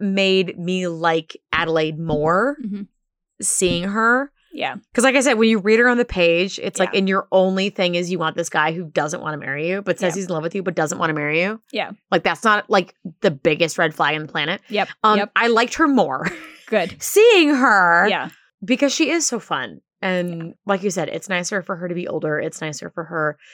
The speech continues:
Speaker 1: to be, because she's older, she is more confident in herself.
Speaker 2: Mm-hmm.
Speaker 1: Because it's never a question of, "I'm not good enough for you."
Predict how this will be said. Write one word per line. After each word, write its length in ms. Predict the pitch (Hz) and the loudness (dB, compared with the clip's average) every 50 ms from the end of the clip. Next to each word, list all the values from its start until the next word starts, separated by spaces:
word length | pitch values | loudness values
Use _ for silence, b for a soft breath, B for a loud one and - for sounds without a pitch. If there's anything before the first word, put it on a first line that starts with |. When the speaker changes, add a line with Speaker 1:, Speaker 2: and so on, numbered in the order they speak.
| b b b b - | b b b b -8
Speaker 1:
to 100 | - 196 | -8 -6
be, 300 | 165 185 180 180 175 170 | -4 -4 -2 -2 -2 -2
because 420 | - - 180 - - - 208 226 | -2 -2 -6 -4 0 0 0 2
she's 220 | 214 - 262 202 - | 2 2 -2 -2 0
older, 260 | - 196 170 185 180 | -2 -2 -2 -2 -4
she 160 | - - 208 | -4 -6 -8
is 100 | 190 165 | -8 -8
more 140 | 170 170 160 | -6 -6 -8
confident 460 | - - 175 160 156 - 214 208 - | -6 -2 -2 -2 -2 -2 -10 -8 -8
in 40 | 220 | -8
herself. 440 | 226 254 233 - 269 277 294 311 - | -8 -8 -6 -4 -2 -2 -2 -2 -2
Speaker 2:
Mm-hmm. 380 | 190 196 196 208 208 214 233 262 - _ _ _ - | -4 -2 0 0 4 6 6 4 4 _ _ _ 0
Speaker 1:
Because 240 | - 214 - 240 226 | 0 2 2 4 2
it's 180 | 233 208 - | 2 0 2
never 360 | 226 233 240 262 247 311 302 277 | 2 2 2 4 4 6 4 4
a 60 | 247 | 4
question 560 | - - - 208 190 - - - 220 190 - | 2 0 0 0 0 -2 -4 -2 -2 -2 -2
of, 220 | - - 175 156 - - | 0 0 0 0 -2 0
"I'm 240 | - 160 160 190 208 | 0 2 2 2 2
not 220 | 202 175 135 - - | 0 0 -2 -2 -2
good 140 | - 135 | -4 -4
enough 240 | 123 101 92 107 190 | -4 -4 -8 -8 -8
for 140 | - - - | -8 -12 -12
you." 380 | - 64 - - - - 202 202 | -12 -10 -10 -10 -10 -10 -10 -12